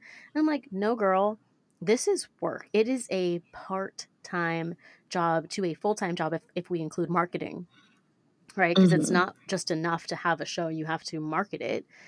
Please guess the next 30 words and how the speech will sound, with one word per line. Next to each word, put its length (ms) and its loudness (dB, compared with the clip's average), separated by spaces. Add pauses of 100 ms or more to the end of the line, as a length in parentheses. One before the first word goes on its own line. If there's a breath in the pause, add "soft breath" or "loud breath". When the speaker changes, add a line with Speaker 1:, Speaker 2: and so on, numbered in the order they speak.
(180 soft breath)
Speaker 1:
That's 160 -8
how 180 0
people 280 -6
find 380 -4
you. 100 0
And 100 2
then 80 2
it 100 -4
takes 360 -4
years, 720 -4
right? 260 -2
The 120 2
Read 440 -2 (320)
Speaker 2:
Yeah. 100 6 (120)
Speaker 1:
was 140 2
out 180 8
for 180 2
a 60 0
brick 460 0
before 300 -2
they 100 0
started 240 -2
getting 240 -2
popular 460 -2
and 100 -4
before 200 -4
they 120 -4
got 160 -4
this 180 -4
Speaker 2:
It's 240 -6